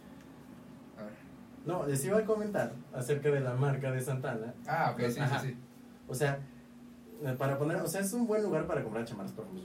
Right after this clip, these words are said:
Speaker 2: yo me compré esta chamarra, está muy bonita y me sale a muy buen precio. Es de una marca que se llama Beckland, que es de Santana, y de hecho tienen una sucursal en,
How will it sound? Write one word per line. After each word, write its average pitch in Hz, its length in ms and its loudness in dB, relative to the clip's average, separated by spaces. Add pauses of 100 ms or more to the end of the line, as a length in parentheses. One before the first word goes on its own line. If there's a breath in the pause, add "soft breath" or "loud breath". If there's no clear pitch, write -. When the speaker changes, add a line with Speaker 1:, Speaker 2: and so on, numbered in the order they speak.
Speaker 2:
yo 95 60 -4
me 101 100 -2
compré 98 200 -6
esta - 140 -8
chamarra, 98 260 -8
está - 140 -10
muy 98 120 -6 (100)
bonita - 300 -4
y 101 60 -6
me 98 100 -4
sale 101 160 -4
a 98 40 -4
muy 139 220 4
buen 208 160 6
precio. 123 340 -2 (340 loud breath)
Es 135 80 -4
de 147 60 4
una 147 120 4
marca 127 280 0
que - 80 -8
se 117 100 -6
llama 107 160 -2
Beckland, 110 440 0 (340)
que 110 120 0
es 104 100 -2
de 110 80 2
Santana, 120 540 0 (340 loud breath)
y 135 80 -2
de 135 80 4
hecho 139 220 0
tienen 123 380 0
una 120 200 0
sucursal 143 680 0 (420 loud breath)
en, 160 880 6